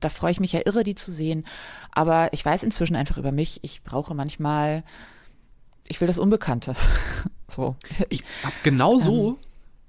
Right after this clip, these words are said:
Speaker 2: mal einen Koch in Prag lustigerweise kennengelernt.
Speaker 1: Ah.
Speaker 2: Der war oder ist <laughs> Mexikaner, ist aber nach Prag gezogen und hat da eine Kochschule aufgemacht.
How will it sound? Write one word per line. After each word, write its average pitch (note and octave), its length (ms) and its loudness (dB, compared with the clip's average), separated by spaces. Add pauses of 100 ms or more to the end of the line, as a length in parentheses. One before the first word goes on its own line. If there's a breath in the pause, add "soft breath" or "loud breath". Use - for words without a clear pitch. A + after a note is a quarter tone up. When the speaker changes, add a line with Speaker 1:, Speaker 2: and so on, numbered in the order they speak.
Speaker 2:
mal C#3 360 -2 (140)
einen C3+ 320 -2 (120)
Koch - 360 -2
in D3 160 0
Prag A#3 300 2 (100)
lustigerweise G#2 540 -2
kennengelernt. G#2 680 -2
Speaker 1:
Ah. - 40 -20 (520 soft breath)
Speaker 2:
Der A#2+ 240 0
war C#3+ 480 2
oder A2+ 140 -4
ist - 240 -4 (120)
<laughs> - 140 -6
Mexikaner, C#3 800 0 (340 loud breath)
ist C#3 140 -2
aber D3 140 2
nach A#2+ 180 0
Prag A#2 300 2 (140)
gezogen F#3 360 2
und D3 120 0
hat D3 120 0
da D#3+ 60 2
eine D#3 100 0
Kochschule A#2+ 540 0
aufgemacht. G2 640 -8